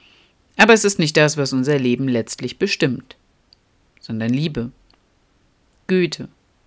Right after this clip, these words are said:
Hoffnung, die wahre Größe ausmachen. Und das kann auch reich machen. Alles zentriert in Jesus Christus.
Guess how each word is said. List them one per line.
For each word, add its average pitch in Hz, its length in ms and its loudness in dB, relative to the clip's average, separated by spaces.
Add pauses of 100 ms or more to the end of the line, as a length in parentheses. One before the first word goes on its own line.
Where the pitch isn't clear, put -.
(840)
Hoffnung, 127 520 -6 (1160)
die 113 120 -12
wahre 135 340 0
Größe 131 440 -4
ausmachen. 127 600 -10 (1400)
Und 131 140 -6
das - 120 -6
kann 165 200 -2
auch 196 340 -2
reich 120 400 -4
machen. 117 360 -10 (1400)
Alles 151 340 -6
zentriert 147 560 -2 (420)
in 170 160 0
Jesus 143 400 0
Christus. - 560 -2